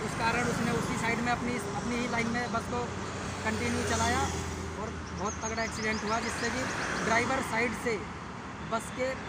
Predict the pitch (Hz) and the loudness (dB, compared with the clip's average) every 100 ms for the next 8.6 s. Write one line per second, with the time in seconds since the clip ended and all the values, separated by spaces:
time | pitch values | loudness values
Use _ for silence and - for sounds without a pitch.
0 | - 240 233 247 247 - - - 226 208 | -6 -4 -2 0 -2 -2 -4 -4 -2 -2
1 | 220 220 196 226 190 214 214 226 240 208 | 0 0 0 -2 0 0 0 -2 -2 -2
2 | 226 240 220 226 233 - - 233 226 226 | -2 -4 -4 -2 -4 -6 -6 -4 -4 -2
3 | 196 202 214 262 - - - 220 247 240 | -2 -4 -4 -4 -6 -8 -6 -4 -2 -2
4 | 226 233 - 262 - - - - - - | 0 -2 0 -2 -2 -4 -4 -4 -4 -4
5 | - - 226 240 - 226 233 247 - - | -4 -4 -2 -2 -2 -2 0 -2 -4 -6
6 | - - - - - - - 226 220 220 | -6 -6 -6 -6 -6 -6 -2 0 2 2
7 | 202 - 226 - 226 214 190 156 - - | 0 0 0 2 0 0 0 0 -2 -2
8 | 160 208 226 233 240 240 | 0 2 2 2 2 2